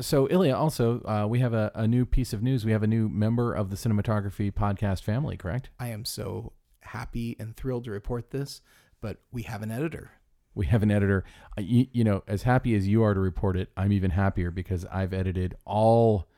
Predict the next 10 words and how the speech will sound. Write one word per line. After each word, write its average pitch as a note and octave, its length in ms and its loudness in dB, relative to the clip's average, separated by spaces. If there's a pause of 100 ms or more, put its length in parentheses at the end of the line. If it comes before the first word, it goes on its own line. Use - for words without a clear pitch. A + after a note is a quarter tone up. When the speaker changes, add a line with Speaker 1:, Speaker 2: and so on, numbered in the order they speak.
(440)
Speaker 1:
oh C3+ 160 8
my G#2+ 240 6
God, F#2+ 400 0
twelve G#2 380 4
episodes G2 520 2
of F2+ 60 -4
this F2+ 180 -2
up G2 200 -2
until F#2+ 260 2
now. F2+ 440 0